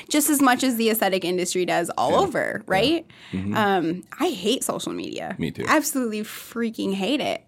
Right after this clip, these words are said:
Speaker 1: But it also is what's necessary for a business, especially in this industry.
Speaker 2: Mm-hmm.
Speaker 1: So am I playing that game? Yeah.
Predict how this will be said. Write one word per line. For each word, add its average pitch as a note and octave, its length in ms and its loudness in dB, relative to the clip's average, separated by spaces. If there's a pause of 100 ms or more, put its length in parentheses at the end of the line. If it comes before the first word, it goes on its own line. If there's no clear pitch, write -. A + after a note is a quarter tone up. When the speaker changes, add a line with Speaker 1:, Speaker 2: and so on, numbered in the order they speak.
Speaker 1:
But G3+ 220 2
it G3+ 160 0
also G#3 320 2
is F3+ 140 0
what's E3 180 -4
necessary E3 680 -2
for D#3+ 520 2 (200)
a E3+ 60 -2
business, E3 520 -2
especially D#3+ 380 -6
in E2 100 -10
this - 140 -12
industry. - 580 -8
Speaker 2:
Mm-hmm. A2+ 420 -6
Speaker 1:
So F#3 580 2 (440)
am G3 120 0
I F3+ 60 2
playing E3+ 280 0
that D#3+ 120 -2
game? G#3 460 -4
Yeah. E3 300 -2